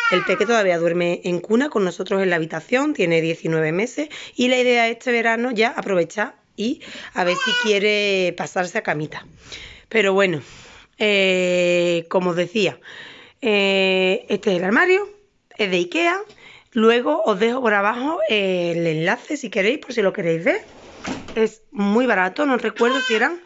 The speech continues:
ochenta euros o cien euros, no recuerdo bien, pero bueno, luego os dejo el enlace. Y os lo enseño por dentro. A ver,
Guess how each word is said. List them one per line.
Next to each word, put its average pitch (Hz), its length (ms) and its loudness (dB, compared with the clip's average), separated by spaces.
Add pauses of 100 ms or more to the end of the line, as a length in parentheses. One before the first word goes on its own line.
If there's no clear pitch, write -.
(360)
ochenta 214 540 -4
euros 254 260 0
o 220 60 0
cien 202 240 0
euros, 262 380 2
no 196 200 2
recuerdo 208 360 2
bien, 160 140 0
pero 208 160 -2
bueno, 180 200 2
luego 190 220 2
os 202 60 -2
dejo 196 140 0
el 202 80 0
enlace. 156 440 -6 (1300)
Y 381 280 0 (720)
os 175 120 -2
lo 175 120 4
enseño 180 540 0
por 135 160 -10
dentro. 127 340 -12 (1700)
A 202 140 -2
ver, 175 240 -4